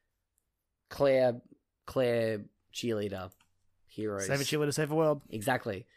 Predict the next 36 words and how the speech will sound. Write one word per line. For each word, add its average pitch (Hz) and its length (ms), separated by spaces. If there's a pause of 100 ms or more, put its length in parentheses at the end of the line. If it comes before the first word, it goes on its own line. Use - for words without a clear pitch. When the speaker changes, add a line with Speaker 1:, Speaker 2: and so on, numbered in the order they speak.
(300)
Speaker 1:
Save 135 220
the 135 60
cheerleader, 123 400
save 113 220
the 113 60
Kairi. 98 340 (560)
Um, 104 460
save 113 240
her 104 80
heart. 101 260 (1400)
Anyway, 131 320 (960)
point 214 200
of 202 120
the, 175 400
the 185 100
point 226 160
of 220 60
this 165 60
whole 170 160
story 170 360
is 151 180 (340)
I'm - 80
really 165 200
enjoying 147 260
Kingdom 131 220
Hearts. 123 480
I 113 160
am, 113 340 (300)
I 113 140
am 113 120
a 107 40
convert 139 580
now. 135 480 (500)
Uh, 104 380
I'm 107 260
in. 156 380